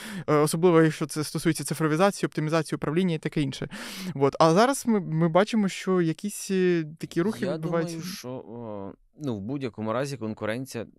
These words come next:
Speaker 2: типа, глобальна. Конкуренція — це добре.
Speaker 1: Це добре, да.
Speaker 2: Так. Тобто, коли вона переходить, е, ну, головне, щоб не було от цього адміністративного важеля, що от ми от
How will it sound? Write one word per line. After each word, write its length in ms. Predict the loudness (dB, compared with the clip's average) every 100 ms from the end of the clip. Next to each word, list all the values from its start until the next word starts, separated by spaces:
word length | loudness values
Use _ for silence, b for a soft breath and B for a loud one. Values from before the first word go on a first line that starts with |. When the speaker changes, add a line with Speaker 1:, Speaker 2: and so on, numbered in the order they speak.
| -20 -20 -18
Speaker 2:
типа, 240 | -16 -16 -18 -10
глобальна. 480 | -6 -6 -8 -14 -20
Конкуренція — 520 | -16 -10 -8 -8 -10 -6
це 100 | -6
добре. 340 | -6 -12 -6
Speaker 1:
Це 120 | 0 0
добре, 300 | 0 -6 -6
да. 160 | -8 -6
Speaker 2:
Так. 200 | -8 -8 _ _ b b b b -14
Тобто, 240 | -10 -8
коли 200 | -2 0
вона 220 | 0 0
переходить, 720 | -2 -2 -4 -2 -2 -2 -8 -6
е, 800 | -6 -4 -6 -6 -6 -6 -6 -6
ну, 120 | -4
головне, 340 | -4 -4 -4 -4
щоб 180 | -6 -12 _ _ _
не 220 | -8 -6
було 420 | -4 -4 -2 -2 -2
от 120 | -4
цього 180 | -4 -4
адміністративного 880 | -4 -4 -6 -8 -6 -6 -4 -4 -4
важеля, 420 | -4 -6 -8 -12
що 160 | -12 -12
от 80 | -6
ми 180 | -4
от 160 | -4 -6